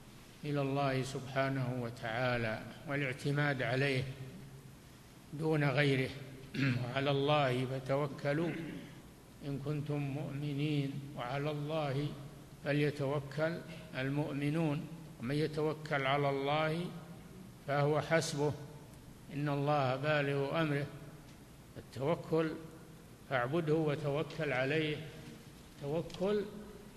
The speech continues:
من أعظم أنواع العبادة، وهو تفويض الأمور إلى الله وحده. أما إنك توكل واحد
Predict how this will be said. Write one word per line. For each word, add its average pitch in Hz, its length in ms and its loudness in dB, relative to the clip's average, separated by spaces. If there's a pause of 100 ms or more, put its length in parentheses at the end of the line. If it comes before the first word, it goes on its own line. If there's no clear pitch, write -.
(360)
من 131 120 -2
أعظم 147 400 4
أنواع 139 500 2
العبادة، 113 540 -2 (1120)
وهو 151 260 2
تفويض 151 520 2
الأمور 143 540 2 (120)
إلى 160 240 -2
الله 135 520 4 (2250)
وحده. 139 400 2 (180)
أما 180 300 2
إنك 180 280 2
توكل 170 480 4
واحد 156 460 8